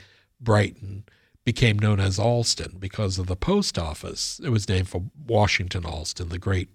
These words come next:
painter of the nineteenth century. But Allston and Brighton are two contiguous neighborhoods, now somewhat separate but equal,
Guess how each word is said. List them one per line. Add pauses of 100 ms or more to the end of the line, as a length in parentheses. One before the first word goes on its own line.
painter
of
the (400)
nineteenth
century. (500)
But (140)
Allston
and
Brighton (100)
are (120)
two
contiguous
neighborhoods,
now
somewhat
separate
but
equal,